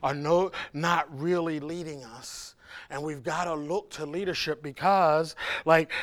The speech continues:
the leadership wasn't born in that seminary we thought it was born in. That leadership is born in, uh, in, in, in housing projects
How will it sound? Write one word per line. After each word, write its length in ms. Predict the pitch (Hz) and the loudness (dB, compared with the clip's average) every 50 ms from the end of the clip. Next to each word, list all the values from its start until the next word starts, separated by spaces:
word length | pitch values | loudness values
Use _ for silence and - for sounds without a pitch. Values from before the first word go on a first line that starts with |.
| - _ | -4 _
the 120 | 175 180 180 | 2 2 4
leadership 580 | 180 190 208 208 214 - - - 202 175 156 | 4 0 0 0 -2 -2 -2 -2 -4 -4 -4
wasn't 400 | 165 170 185 175 156 185 175 151 | -2 -2 -2 -2 -2 -6 -10 -8
born 300 | 113 175 196 208 214 208 | -6 -4 -4 -2 -2 -4
in 100 | 196 180 | -4 -4
that 180 | 170 170 156 - | -6 -6 -8 -10
seminary 560 | - - 202 208 196 185 175 170 165 165 160 | -8 -8 -6 -6 -4 -6 -4 -2 -2 -2 -2
we 140 | 160 165 165 | -4 -8 -10
thought 300 | - - 202 190 196 190 | -4 0 2 2 2 2
it 120 | 185 156 | -2 -6
was 360 | 135 127 117 110 107 107 - | -6 -10 -10 -10 -14 -18 -20
born 320 | 107 113 113 113 113 110 110 | -20 -20 -18 -18 -20 -20 -20
in. 260 | 110 104 101 98 95 _ _ _ _ _ _ _ _ _ _ _ _ _ _ _ _ _ _ _ _ _ _ _ _ _ _ _ _ _ _ | -20 -20 -20 -20 -20 _ _ _ _ _ _ _ _ _ _ _ _ _ _ _ _ _ _ _ _ _ _ _ _ _ _ _ _ _ _
That 180 | - 147 160 160 | -6 -4 -4 -2
leadership 540 | 156 170 180 175 165 - - - 175 147 151 | -2 -2 -2 -2 -4 -4 -4 -6 -6 -6 -6
is 120 | 165 139 127 | -8 -8 -6
born 580 | 127 147 165 180 180 180 175 170 165 160 147 - - - - - - | -4 -4 -2 0 0 0 0 0 -2 -4 -6 -8 -10 -10 -10 -8 0
in, 280 | - 160 175 175 165 - - - - - | 2 2 2 2 0 -2 -6 -8 0 6
uh, 260 | 190 160 170 165 156 - - - - - | 8 10 10 10 8 4 0 -8 -2 4
in, 200 | 180 165 180 175 - - - - | 6 6 6 6 4 -4 -4 2
in, 240 | 214 170 175 190 196 - - - | 4 4 4 4 0 -8 -6 2
in 160 | - 185 170 | 2 2 4
housing 640 | 135 127 160 202 214 226 214 196 147 180 160 147 | 4 8 10 12 12 12 10 8 6 2 0 0
projects 920 | - - 160 170 156 160 139 131 147 143 - - - - - - - - | 4 8 10 10 10 8 4 -2 -4 -4 -4 -2 2 4 6 6 6 4